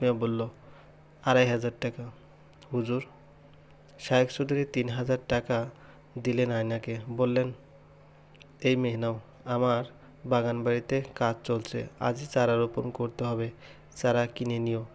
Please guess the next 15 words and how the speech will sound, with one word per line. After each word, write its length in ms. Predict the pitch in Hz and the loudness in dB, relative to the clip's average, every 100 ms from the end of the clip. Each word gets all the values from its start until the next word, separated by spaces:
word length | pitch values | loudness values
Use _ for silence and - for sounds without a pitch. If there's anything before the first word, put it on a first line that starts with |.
| - - - | -20 -8 -2
আয়নার 280 | 123 120 117 - | -2 -2 -4 -12
ফোঁস-ফোঁস 480 | - 123 - - 127 - - - - - - | -4 -4 -4 -4 -4 -4 -12 -18 -20 -20 -18
করলো 280 | - 139 135 | -2 2 2
রাগে, 360 | 123 110 107 113 - - - - | 2 0 -2 -8 -12 -20 -18 -2
তারপর 440 | 127 131 131 127 - | -2 0 2 2 0
আর 180 | 123 120 | -4 -2
দাঁড়ালো 440 | 120 117 117 113 | 0 0 0 -2
না, 160 | 110 110 - - - - - | -4 -8 -14 -20 -20 -20 -2
হনহনিয়ে 420 | 120 127 123 127 | 0 2 0 -2
চলে 320 | 127 120 113 | -2 -2 0
গেল। 240 | 113 113 120 | -2 -4 -6
শায়েক 320 | - 127 123 | -4 -2 -2
চৌধুরী 380 | - 135 135 127 | -4 -4 -2 -2
টাকাগুলো 540 | 127 120 120 117 120 | 0 0 -2 -2 0
রেখে 340 | 120 123 131 | 0 -2 -2